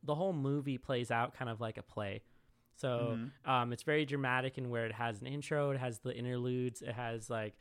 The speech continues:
Speaker 1: things you would expect of a stage play. And
Speaker 2: Mm-hmm.
Speaker 1: so the intro is very much a setup and an intro to the world that they live in and sort of what are they doing. And so they're celebrating Halloween, and it's like they do it every year, and then they spend the rest of the three hundred and sixty-five days preparing for Halloween.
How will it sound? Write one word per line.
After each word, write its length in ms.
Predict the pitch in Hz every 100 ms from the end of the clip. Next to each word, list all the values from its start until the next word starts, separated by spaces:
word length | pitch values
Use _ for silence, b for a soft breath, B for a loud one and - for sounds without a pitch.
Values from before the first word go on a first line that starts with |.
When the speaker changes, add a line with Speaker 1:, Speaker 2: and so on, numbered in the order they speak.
| b -
Speaker 1:
things 280 | 165 165 147
you 60 |
would 100 | 143
expect 440 | 131 - 143 127 127
of 80 |
a 60 | 110
stage 380 | - 117 120 -
play. 260 | 147 156 175 b b b -
And 140 | 143
Speaker 2:
Mm-hmm. 60 | 139
Speaker 1:
so 480 | 147 139 131 123 - - -
the 120 | 135
intro 480 | 156 165 170 147 135
is 80 |
very 260 | 123 135 135
much 220 | 135 -
a 40 | 120
setup 460 | - 123 107 -
and 220 | - 117 110
an 80 |
intro 400 | - 110 - 113
to 240 | 104 - 107
the 180 | 110 107
world 300 | 107 107 110
that 80 |
they 140 | 123 120
live 200 | 135 131
in 200 | 151 160 b b
and 160 | 131 131
sort 200 | 147 131
of 80 | 120
what 120 | 143
are 60 | 151
they 140 | 135
doing. 500 | 113 123 120 113 107
And 100 | 107
so 140 | - 123
they're 160 | 127
celebrating 880 | 139 160 143 131 127 127 127 120 123 b b
Halloween, 580 | 147 143 139 123 117 120 _ 135
and 100 | 117
it's 220 | 113 -
like 140 | 110
they 100 | 117
do 160 | 117 127
it 80 | 123
every 220 | 131 139
year, 200 | 139 127
and 120 | 127
then 80 | 120
they 80 | 117
spend 280 | - 127
the 60 | 117
rest 300 | 117 117 -
of 40 | 117
the 60 |
three 220 | - 135
hundred 220 | 131 135 127
and 100 | 123
sixty-five 540 | 123 - 123 117 117
days 320 | 113 110 107
preparing 500 | - 117 - 120 117
for 120 | 113 110
Halloween. 500 | 104 104 104 110